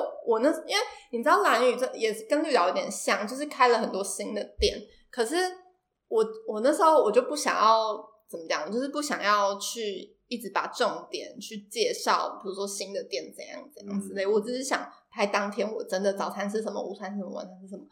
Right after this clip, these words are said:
Speaker 1: 然后反正那间店就是文泉找到的，他说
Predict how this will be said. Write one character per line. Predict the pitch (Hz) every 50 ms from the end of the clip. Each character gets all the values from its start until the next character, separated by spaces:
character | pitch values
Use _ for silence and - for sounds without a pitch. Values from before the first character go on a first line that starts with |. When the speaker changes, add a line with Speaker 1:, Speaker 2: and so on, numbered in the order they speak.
| - - - _ -
Speaker 1:
然 | 214 247
后 | -
反 | - 202
正 | 226
那 | 247 254
间 | 240 240 240
店 | 254 247 226
就 | 233
是 | 226 240
文 | 220 - 202 202
泉 | 208 214 - 202 202
找 | - - -
到 | - 185 - -
的， | - - - - - _ _
他 | - 285
说 | 285 311